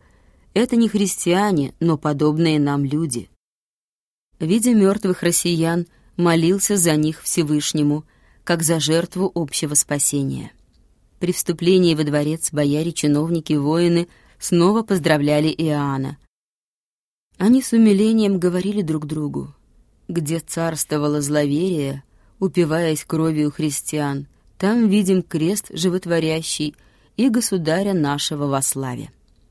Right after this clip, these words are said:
Все единогласно, единодушно, в умилении сердец принесли благодарность небу. Иоанн велел тушить огонь в городе и всю добычу,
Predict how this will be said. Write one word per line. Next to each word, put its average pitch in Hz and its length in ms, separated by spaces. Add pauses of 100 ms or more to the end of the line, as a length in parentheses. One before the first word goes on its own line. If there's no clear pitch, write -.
(380)
Все 233 380
единогласно, 175 720
единодушно, 147 800 (320)
в 180 60
умилении 220 460
сердец 180 640 (300)
принесли 202 460
благодарность 170 840
небу. 135 440 (1080)
Иоанн 233 380
велел 214 360
тушить 202 520
огонь 170 380
в 143 100
городе 196 500 (380)
и 220 140
всю - 260
добычу, 156 720